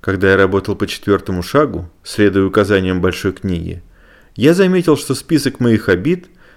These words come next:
состоял из предрассудков и обвинений других в моей неспособности добиться успеха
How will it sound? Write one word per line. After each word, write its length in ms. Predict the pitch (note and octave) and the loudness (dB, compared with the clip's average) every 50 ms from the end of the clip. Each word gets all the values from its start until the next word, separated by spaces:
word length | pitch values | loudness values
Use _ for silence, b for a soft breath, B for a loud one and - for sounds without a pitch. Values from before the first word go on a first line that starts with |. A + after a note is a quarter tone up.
| b b | b b
состоял 580 | b - - C#3+ - - C#3 C3 D3 E3+ E3+ E3+ | b -6 -6 -4 -2 0 0 2 2 2 2 2
из 220 | E3+ E3+ D3+ C#3 | 2 -2 -4 -4
предрассудков 840 | - - D3 C3+ C3+ C3+ C3+ - - F3+ F3 E3+ - - C#3 C3+ - - | -2 -2 0 2 2 2 2 0 0 -2 -2 0 0 0 0 0 0 -2
и 80 | D3+ C3 | -2 -2
обвинений 520 | A2 G#2 G#2 A2+ B2 B2 B2 A#2+ A#2 A2 | -2 0 0 0 0 0 0 0 0 0
других 640 | G2 F#2+ G2+ G#2 G2+ F#2+ F2+ F2+ F2 D#2+ - - _ B B B B B B B B B | 0 -2 -2 -2 -4 -4 -4 -4 -4 -4 -8 -14 _ B B B B B B B B B
в 80 | G2+ | -4
моей 380 | G2 G2+ G2+ F#2+ F#2 G#2 B2 C3 | 0 0 0 0 0 0 0 0
неспособности 840 | C3 B2 A2 - - G2+ F#2 - - A#2+ A2+ A2 A2 G#2+ - A2+ | 0 -2 -2 -4 -4 -4 -2 0 0 2 2 2 0 -2 -2 -2
добиться 500 | G#2+ F#2+ F#2+ F#2 F#2+ G#2 F#2 - - F2 | 0 0 0 0 0 -2 -4 -4 -4 -6
успеха 640 | E2+ E2 - - - - D#3 E3+ E3 - D3+ C#3+ C#3 | -6 -6 -8 -6 0 2 2 2 2 0 -2 -2 -2